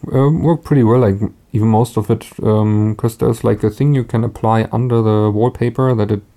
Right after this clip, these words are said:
gets better removed. And, um, the last person who, uh, put a wallpaper on the wall, I think I was there also involved, at least part-wise, uh, we're putting the, uh, it's a very long time ago that we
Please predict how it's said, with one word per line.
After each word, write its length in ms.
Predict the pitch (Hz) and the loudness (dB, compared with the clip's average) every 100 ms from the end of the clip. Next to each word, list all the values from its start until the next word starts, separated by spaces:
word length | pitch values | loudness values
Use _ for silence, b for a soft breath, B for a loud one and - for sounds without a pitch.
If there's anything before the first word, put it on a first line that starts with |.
| - | -8
gets 220 | 127 104 | -6 -6
better 240 | - 113 110 | -4 -2 0
removed. 480 | 110 107 147 180 - b b b b b - | 2 2 0 -2 -14 b b b b b -4
And, 460 | 107 110 110 110 - - | 0 2 2 -2 -6 -12
um, 580 | - 107 107 107 104 104 104 | -4 0 2 2 0 -4 -2
the 80 | 107 | 0
last 280 | 104 110 - - | 0 -2 -8 -4
person 380 | 110 110 107 104 | 0 0 0 0
who, 400 | 104 101 104 110 - | 0 0 -2 -6 -12
uh, 220 | 120 110 101 | -4 -2 -2
put 160 | - | 0
a 100 | 120 | 0
wallpaper 480 | 101 107 113 110 104 | 2 2 2 -2 0
on 160 | 107 107 | 0 0
the 80 | 104 | 0
wall, 360 | 104 110 110 113 b b b b - | 2 2 2 0 b b b b -6
I 100 | 113 | -2
think 180 | - 170 | 0 0
I 40 | |
was 220 | 120 120 | 2 2
there 100 | 113 | 2
also 260 | 113 117 107 | 2 2 0
involved, 400 | 101 104 107 - | 0 0 0 -2
at 80 | 101 | -4
least 180 | 110 | -4
part-wise, 600 | - 104 107 107 101 110 b b b b - | -2 -2 0 0 -2 -2 b b b b -4
uh, 200 | 113 110 | 0 2
we're 160 | 107 | 0
putting 400 | 104 139 123 117 | -2 -2 0 2
the, 420 | 110 107 107 107 107 - | 2 2 2 0 -4 -6
uh, 380 | 117 104 104 101 98 b _ | -4 -2 -2 -2 -6 b _
it's 100 | - | -6
a 40 | |
very 140 | 98 | -2
long 180 | 95 95 | 0 -2
time 180 | 98 98 | -2 -4
ago 180 | 95 95 | -2 -2
that 140 | 95 - _ | -4 -8 _
we 60 | _ | _